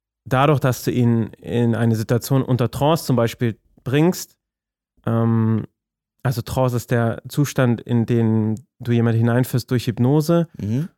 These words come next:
Speaker 1: Und Trance ist auch ein Alltagsphänomen, ne? Vielleicht noch ganz kurz das zu erklären. Also jeder, jeder Mensch kennt Trance und Trance ist schon ein heilsamer Zustand an sich. Also jemand, der ein Instrument spielt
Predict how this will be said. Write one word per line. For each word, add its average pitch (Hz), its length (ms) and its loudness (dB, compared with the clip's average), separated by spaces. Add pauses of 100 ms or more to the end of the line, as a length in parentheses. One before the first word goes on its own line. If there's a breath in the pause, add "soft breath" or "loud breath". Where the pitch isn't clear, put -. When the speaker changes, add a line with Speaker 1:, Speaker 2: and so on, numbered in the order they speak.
(280)
Speaker 1:
Und 113 380 0
Trance 127 320 0
ist 123 60 0
auch 117 120 2
ein 117 100 2
Alltagsphänomen, 117 880 0
ne? 113 200 0
Vielleicht 113 300 -6
noch 110 80 -6
ganz 113 180 -4
kurz - 320 -6
das 117 160 -6
zu - 80 -4
erklären. 113 400 -2
Also 113 160 0
jeder, 131 320 4
jeder 127 300 2
Mensch 120 320 0
kennt 117 280 -2
Trance 110 460 -4
und 117 140 -4
Trance 127 360 0
ist 120 120 -4
schon 123 160 -2
ein 113 200 0
heilsamer 120 520 2
Zustand 127 400 -2
an 110 120 0
sich. 127 300 -4
Also 113 200 0
jemand, 113 320 2
der 110 220 0 (320 soft breath)
ein 110 100 -4
Instrument 127 440 4
spielt 113 500 -2